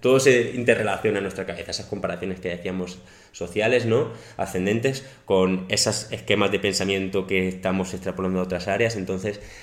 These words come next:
hay muchas veces que, no sé si la palabra es muy acertada, pero ir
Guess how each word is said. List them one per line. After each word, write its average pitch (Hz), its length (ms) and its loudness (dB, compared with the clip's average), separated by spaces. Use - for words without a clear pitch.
hay 110 320 4
muchas 117 260 0
veces 113 220 0
que, 92 580 0
no 98 140 -10
sé 95 160 -8
si 95 160 -6
la 87 160 -6
palabra 87 420 -4
es 85 60 -6
muy 87 180 -4
acertada, 87 500 -6
pero 87 160 -6
ir 95 240 -6